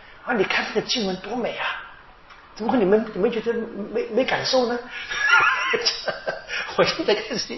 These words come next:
有点这个，这感觉，哎，奇怪，怎么大家，大家说自己没感受？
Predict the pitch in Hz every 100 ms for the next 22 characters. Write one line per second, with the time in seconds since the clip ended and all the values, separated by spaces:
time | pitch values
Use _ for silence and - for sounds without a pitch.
0 | 175 - 208 - 151 175 170 - - -
1 | - - 240 - 220 - - - 262 156
2 | 165 254 - - - - 220 214 240 214
3 | 208 226 196 185 151 196 - - - 220